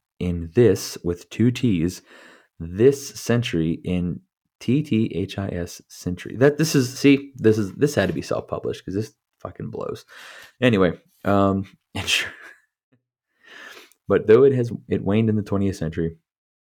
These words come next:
it has seen a renewed popularity in this century, ensuring that the mare skull and her obnoxious handlers will continue to brighten, darken, towns in Wales and beyond for many years to come. And with that, I am done fucking reading this garbage book.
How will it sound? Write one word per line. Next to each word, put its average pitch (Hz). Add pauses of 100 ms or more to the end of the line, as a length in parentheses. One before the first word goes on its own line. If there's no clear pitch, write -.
(380)
it 101
has 90
seen 98
a 92
renewed 90
popularity 87
in 87
this 87
century, -
ensuring 113
that 101
the 90
mare 101
skull 95
and 85
her 87
obnoxious 90
handlers 87
will 85
continue 87
to 82
brighten, 87 (480)
darken, 98 (280)
towns 92
in 90
Wales 101
and 90
beyond 87
for 87
many 87
years 85
to -
come. 80 (340)
And 127
with 135
that, 120
I 104
am 95
done 113
fucking 135
reading 104
this 92
garbage 107
book. 92